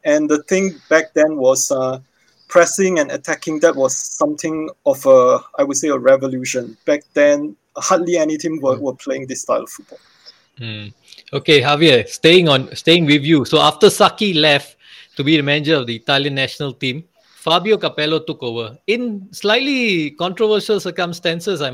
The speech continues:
Speaker 3: must say. But he built on Sacchi's era. He won four Scudetti, three Supercoppa Italiana, one Champions League and one European Super Cup. How different was his style to Sacchi?
Speaker 1: Uh, I would say Capello's style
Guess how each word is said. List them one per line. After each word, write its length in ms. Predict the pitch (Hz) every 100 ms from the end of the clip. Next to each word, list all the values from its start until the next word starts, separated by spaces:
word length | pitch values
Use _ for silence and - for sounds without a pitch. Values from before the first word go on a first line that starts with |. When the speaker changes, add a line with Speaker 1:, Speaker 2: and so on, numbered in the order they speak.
| 123
Speaker 3:
must 160 | 117 -
say. 240 | 143 147 - _ _ _ _ -
But 140 | 160 147
he 60 | 190
built 360 | 135 285 349
on 180 | 190 160
Sacchi's 480 | 139 170 160 202 -
era. 320 | 156 160 196 160
He 100 | 135
won 280 | 131 180 185
four 260 | - 202 208 208
Scudetti, 600 | 156 147 151 185 190 208 _ _ _ _ -
three 200 | 202 208 196
Supercoppa 580 | 175 180 175 165 185 160 143
Italiana, 600 | - 147 147 160 160 190 208 _
one 360 | 127 143 185 185 -
Champions 480 | 185 170 185 175
League 220 | 170 180 135
and 80 | 127
one 180 | 151
European 420 | 147 139 143 151 143
Super 340 | 143 - 139
Cup. 240 | - 135 - - - - _ _ _ -
How 120 | 233 311
different 440 | 214 214 254 226
was 180 | 156 147
his 260 | - 247 220 -
style 300 | 175 135 139 -
to 80 | 147
Sacchi? 540 | - 143 - 135 104 _ -
Speaker 1:
Uh, 340 | 180 190 190 185
I 100 | 208 233
would 180 | 240
say 300 | - - 302 294 -
Capello's 560 | 170 - 180 180 180 -
style 560 | - 160 156 160 160